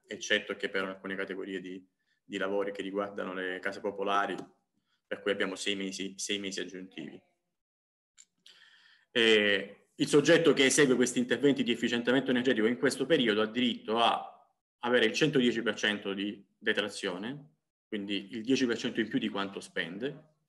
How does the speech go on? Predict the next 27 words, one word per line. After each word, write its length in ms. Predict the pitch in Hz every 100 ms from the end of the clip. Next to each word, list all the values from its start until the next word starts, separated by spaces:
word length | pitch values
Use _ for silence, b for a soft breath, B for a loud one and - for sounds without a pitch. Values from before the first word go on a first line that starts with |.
| _ _ _ _ _ _ _ _ _ _ _ _
da 140 | 139
recuperare 440 | 139 147 160 147
in 80 | 123
cinque 300 | 113 127 113
quote 200 | 107 104
annuali, 600 | 98 95 90 87 90 90 _ _ _ _ _ _ -
ovvero 680 | 165 165 151 127 127 165 -
può 140 | 147
anche 240 | 147 131 123
optare 560 | 117 - 127 104 95
per 200 | - 110
quello 180 | 107 113
che 100 | 98
si 80 | 107
chiama 260 | 110 101 98
sconto 320 | - 117 107
in 80 | 104
fattura, 680 | 151 151 151 117 101 - -
ovvero 240 | 107 107
quindi 220 | 98 107
chiedere 300 | 101 117 113
al 80 | 202
proprio 200 | 127 117
fornitore 920 | 107 120 113 110 139 113 98 98 - _ _ _ _
di 340 | 107 113 107 -
acquisire 540 | 117 - 120 143 120
lui, 420 | 131 156 123 101